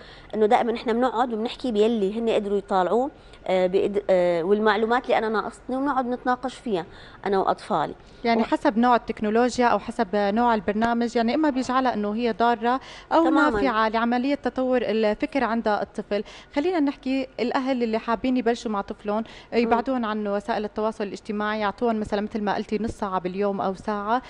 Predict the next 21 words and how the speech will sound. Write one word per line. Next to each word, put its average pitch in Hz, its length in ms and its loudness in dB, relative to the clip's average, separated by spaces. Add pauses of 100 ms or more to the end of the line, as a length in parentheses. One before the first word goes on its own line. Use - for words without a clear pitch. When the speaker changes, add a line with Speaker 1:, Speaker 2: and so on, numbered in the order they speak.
(100)
Speaker 1:
تمام. 214 160 0
Speaker 2:
ويشجعوهم 277 680 2
على 226 380 2
القراءة 226 640 2
والقصص 214 600 0
المفيدة. 202 540 -2
شو 349 200 0
الخطوة 294 380 -2
الأولى 247 360 2
اللي 220 160 0
ممكن 226 360 -2
يعملوها؟ 175 520 -2 (440)
Speaker 1:
آه، 208 140 6
مبدئيًا 233 440 2
هلأ 269 220 0
نحن 262 260 -4
بنحكي 277 380 -4
على 208 220 0
إنه، 240 340 -2 (360)
آه، 190 320 4
الإنترنت، 247 600 0